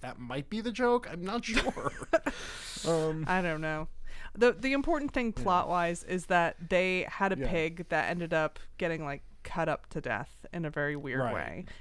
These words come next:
Speaker 2: and they don't know who did
Speaker 1: Yeah.
Speaker 2: it, or, uh, they're trying to get someone, you know, put a, put
Speaker 1: Yeah.
Speaker 2: away for pig murder. <laughs>
Speaker 1: Right. <laughs>
Speaker 2: Destruction of property,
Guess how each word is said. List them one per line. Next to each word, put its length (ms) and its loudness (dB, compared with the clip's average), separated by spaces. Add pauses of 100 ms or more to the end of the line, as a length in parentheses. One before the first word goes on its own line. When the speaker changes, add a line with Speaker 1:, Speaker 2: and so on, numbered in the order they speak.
(140)
Speaker 2:
and 140 -2
they 100 -2
don't 240 -2
know 140 -2
who 120 -4
did 220 -4
Speaker 1:
Yeah. 140 0
Speaker 2:
it, 80 -4 (380)
or, 580 -2 (180)
uh, 360 -6
they're 120 -2
trying 300 -2
to 40 -6
get 200 -6 (260)
someone, 800 -6 (1300)
you 180 -6
know, 140 -8 (540)
put 140 -2
a, 60 -2 (500)
put 80 -2
Speaker 1:
Yeah. 40 0
Speaker 2:
away 180 -2
for 200 -6 (480)
pig 180 -2
murder. 320 -8 (540)
<laughs> 360 -4
Speaker 1:
Right. 1400 -8
<laughs> 80 -6
Speaker 2:
Destruction 500 2
of 80 -4
property, 480 -2